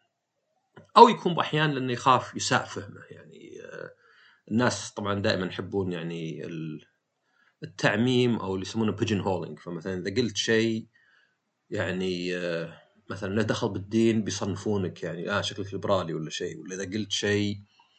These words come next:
مثلا لو واحد مثلا قال إني أنا مثلا على سبيل المثال ما أحب الأكل من دولة فلانية، أو أنت عنصري ولا شيء، فيمكن هذا مثلا يخليه يخاف يقوله ولا كذا. بس في نفس الوقت إنك يعني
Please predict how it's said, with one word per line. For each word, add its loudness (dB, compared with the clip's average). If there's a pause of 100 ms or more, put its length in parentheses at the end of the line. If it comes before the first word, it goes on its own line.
(500)
مثلا 4
لو 4
واحد 4
مثلا 0
قال 4
إني 0
أنا 0
مثلا -4 (920)
على -2
سبيل -10
المثال -8
ما -4
أحب -10
الأكل -8
من -10
دولة -6
فلانية، -8
أو 0
أنت -4
عنصري -6
ولا -10
شيء، -12 (100)
فيمكن -2
هذا 4
مثلا 0
يخليه -2
يخاف -4
يقوله -10
ولا -12
كذا. -16 (840)
بس 2
في 0
نفس 2
الوقت 2
إنك -2
يعني -2